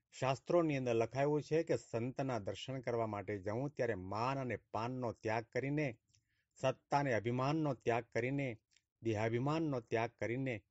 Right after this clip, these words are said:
કિંકર બનીને, દાસ બનીને, સેવક બનીને, ભાવ સાથે, પ્રેમ સાથે જવાનું હોય. હું રથમાં નહીં બેસું. અને દ્રૌપદીજી પોતે ચાલતા ચાલતા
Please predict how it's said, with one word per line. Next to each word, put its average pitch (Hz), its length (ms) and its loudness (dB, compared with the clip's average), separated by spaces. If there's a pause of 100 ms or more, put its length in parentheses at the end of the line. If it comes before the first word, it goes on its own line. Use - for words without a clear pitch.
(220)
કિંકર 170 460 4
બનીને, 120 440 2
દાસ 117 420 0
બનીને, 120 360 0
સેવક 139 480 0
બનીને, 113 420 -2 (520)
ભાવ 117 280 4
સાથે, 156 380 0
પ્રેમ 139 360 2
સાથે 131 340 -2
જવાનું 113 460 2
હોય. 135 200 4
હું 120 200 -2
રથમાં 113 340 -4
નહીં 135 180 -2
બેસું. 135 480 0 (760)
અને 123 200 0
દ્રૌપદીજી 135 720 4
પોતે 113 300 -2
ચાલતા 117 520 0
ચાલતા 98 560 -6